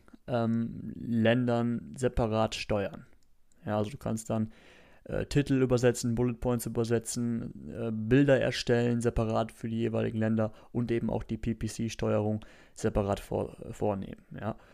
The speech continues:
Das bringt natürlich viele Vorteile mit sich, und zwar hast du generell natürlich, äh, geringere Lagerkosten, wenn du direkt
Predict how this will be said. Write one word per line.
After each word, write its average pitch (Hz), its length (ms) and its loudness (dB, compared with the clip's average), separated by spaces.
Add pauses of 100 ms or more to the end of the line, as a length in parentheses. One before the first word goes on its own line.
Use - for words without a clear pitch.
(220)
Das 110 160 -2
bringt 147 160 2
natürlich 131 360 -2
viele 123 240 -2
Vorteile 151 520 2
mit 143 180 -2
sich, 131 140 -4
und 113 100 -4
zwar 117 260 4
hast 117 140 0
du 117 160 0
generell 110 380 2
natürlich, 117 420 -4
äh, 123 240 -6
geringere 117 400 0
Lagerkosten, 139 720 0
wenn 110 100 0
du 107 80 0
direkt 107 420 -2